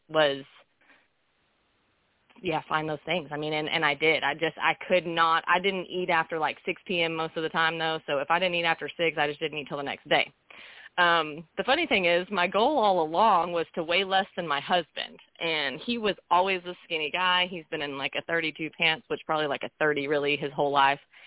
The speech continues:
And he, um, uh, we went to the doctor one day, and I was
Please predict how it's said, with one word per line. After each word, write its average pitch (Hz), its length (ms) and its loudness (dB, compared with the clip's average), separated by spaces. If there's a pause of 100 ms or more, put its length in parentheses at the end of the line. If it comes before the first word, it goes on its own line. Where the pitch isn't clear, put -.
(340)
And 165 640 0 (160)
he, 165 720 2 (920)
um, 160 560 0 (460)
uh, 165 80 2
we 185 140 0
went 202 200 -2 (120)
to 247 100 4
the 165 120 -2
doctor 180 440 0
one 196 240 -2
day, 190 500 0
and 165 120 -4
I 160 100 2
was 175 140 -4